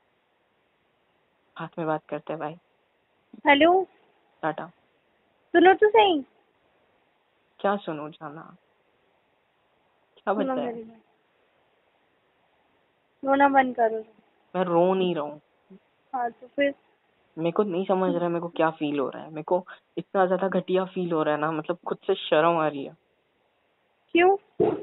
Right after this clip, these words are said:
Speaker 1: मैंने नहीं सोचा था यार आप ऐसा react करोगे। इतना ज्यादा प्यार किया आपको, इतना ज्यादा respect, इतना कुछ करके भी अगर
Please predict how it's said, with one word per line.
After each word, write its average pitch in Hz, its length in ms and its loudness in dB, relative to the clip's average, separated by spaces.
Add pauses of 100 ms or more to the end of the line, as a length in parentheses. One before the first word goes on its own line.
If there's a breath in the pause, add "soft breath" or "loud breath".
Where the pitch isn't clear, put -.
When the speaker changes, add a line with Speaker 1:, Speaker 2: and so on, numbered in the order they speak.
(1500)
Speaker 1:
मैंने 202 280 4
नहीं 262 140 2
सोचा 214 280 0
था 160 120 0
यार 160 200 0
आप 180 180 -4
ऐसा 170 260 -4
react 170 340 -6
करोगे। - 460 -10 (760)
इतना 185 280 4
ज्यादा 185 240 4
प्यार 165 380 0
किया 156 260 -4
आपको, 156 400 -2
इतना 170 340 -6
ज्यादा 160 320 2
respect, 160 600 -4
इतना 170 300 -2
कुछ 170 240 -6
करके 160 440 0
भी 170 280 -6 (300 soft breath)
अगर 170 260 6